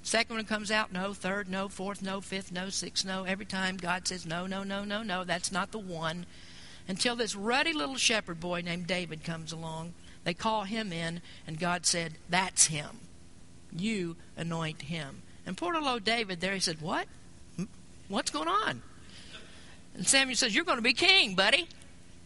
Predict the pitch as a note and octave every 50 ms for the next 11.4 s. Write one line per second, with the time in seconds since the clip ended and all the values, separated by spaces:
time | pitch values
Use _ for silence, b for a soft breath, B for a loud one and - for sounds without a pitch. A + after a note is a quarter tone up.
0 | - - - A#3+ B3 A#3 A3+ A3 A3+ B3 C4 C4+ - - C#4 C4+ C4 C4+ C4 B3
1 | C#4 A#3 - D#4+ E4+ F#4 - - B2 C3 D3 - - - B B B B B B
2 | B B B - - - G#3+ A3 G3+ F#3+ F3 G#3+ C4+ E4 E4+ - - F4+ F4 E4
3 | - B3+ B3+ C4+ D4+ C#4 - - - G3+ F3 G#3 A3+ A#3+ C4+ C4+ - - G#3 G3
4 | F#3+ G3 G#3+ G#3 A#3 B3 B3+ B3 C#4+ D#4+ E4+ B3+ A#3 D#4 E4 F4+ F#4+ - - -
5 | D4 C#4 B3 G3+ G3+ G#3 F#3+ E3+ F#3+ G#3 F#3 F#3 F3+ F3 F#3 A3+ D4+ E4+ - -
6 | D#4+ D4+ D#4 D4+ A#3+ G#3 A#3 A3 G3+ E3+ F#3+ F#3+ F#3 E3+ E3+ D3+ D3+ D#3 D#3+ D#3
7 | E3 G3 - - - - - - - - - B B B B B B B B B
8 | B B B B B B B B B B - - C4 B3+ A#3 G3+ F3 - - -
9 | - - - - - - - - - - - G3+ G#3 - G3 F#3+ F#3+ F#3+ G3 F3+
10 | E3+ - - F#3+ F#3 F#3 F#3 F3 D#3+ D#3 D#3+ - B B B B B B B B
11 | B B - - E3 E3 D#3+